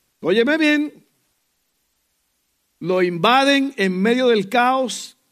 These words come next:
en medio de la crisis. Y yo te pregunto a ti, ¿cómo está la cultura en tu casa? Me dijeron por ahí que hoy es el Día de la Familia en México. Felicidades a toda la familia, porque aquí todos hoy somos mexicanos.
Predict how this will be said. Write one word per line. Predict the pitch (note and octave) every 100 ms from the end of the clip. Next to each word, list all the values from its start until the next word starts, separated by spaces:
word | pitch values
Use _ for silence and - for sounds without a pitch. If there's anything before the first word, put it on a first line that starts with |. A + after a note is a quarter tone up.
| -
en | F#3 F3 F#3
medio | A#3 G3+ F#3 F3
de | E3+
la | D#3+
crisis. | F3 D#3 - C3 - _ _ _ _ _ _ _ _ _ _ _ _ _ _ _ _ _ _ _ _ _ _ _ _ _ -
Y |
yo | F3
te | G3
pregunto | G3+ G3 F#3+ E3
a | D3
ti, | C#3 C#3 C3 _ _ _ _ _ _ _ _ _ _ _ _ _ _ -
¿cómo | - F3+
está | F#3
la | F3+
cultura | E3+ D#3 F3 E3
en | D3
tu | B2
casa? | D3+ C#3 - _ _ _ _ _ _ _ _ _ _ _ _ _ _ _ _
Me | C3
dijeron | C#3 E3
por | E3 E3
ahí | E3
que | F3+
hoy | E3 E3 D#3+
es | D#3
el | D#3
Día | D#3 D#3
de |
la | D3+
Familia | - C#3 E3+ D#3+
en | D3
México. | E3 E3 F3 -
Felicidades | - C3+ A#2 C3 C3+ F3+ D3+
a | A#2+
toda | C3+ C3
la |
familia, | B2+ C#3+ E3+ F3+
porque | F3+ - A#2+
aquí | D#3+
todos | - G3 G#3 F#3 -
hoy | E3+
somos | F3+ F3 G#3+ -
mexicanos. | - E3+ C4 C3 C3